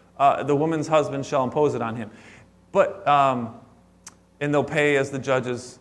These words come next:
uh, determine. But if there is harm, ye shall pay life for life. Fourth truth,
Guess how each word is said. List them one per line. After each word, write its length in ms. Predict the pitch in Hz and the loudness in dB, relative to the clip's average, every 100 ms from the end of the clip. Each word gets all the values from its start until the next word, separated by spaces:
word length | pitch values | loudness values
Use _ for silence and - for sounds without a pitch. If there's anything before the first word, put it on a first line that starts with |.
| - | -6
uh, 160 | - 123 | -2 -2
determine. 500 | 120 180 190 131 120 | -4 -2 -2 -2 2
But 240 | 185 185 | 2 4
if 280 | 247 277 - | 4 4 2
there 260 | 233 220 | 4 4
is 540 | 196 190 196 180 143 - - | 4 4 4 4 -2 -12 -20
harm, 800 | - - 233 277 202 113 101 123 - _ _ _ _ _ _ _ _ _ _ _ _ _ _ _ _ | -20 -12 -8 -6 -6 -6 -8 -12 -16 _ _ _ _ _ _ _ _ _ _ _ _ _ _ _ _
ye 100 | 135 | -16
shall 220 | 139 - 139 | -12 -8 -8
pay 260 | 156 135 | -6 -6
life 360 | 120 139 151 143 | -6 -8 -12 -14
for 180 | - 131 | -14 -14
life. 280 | - 57 - _ _ _ - - - _ _ _ _ _ _ _ _ _ _ _ _ _ _ _ _ _ _ _ _ _ _ _ _ _ _ _ _ | -12 -16 -18 _ _ _ -20 -20 -20 _ _ _ _ _ _ _ _ _ _ _ _ _ _ _ _ _ _ _ _ _ _ _ _ _ _ _ _
Fourth 380 | 175 180 180 | 0 0 0
truth, 460 | - 196 135 104 - | -4 -2 -2 -4 -14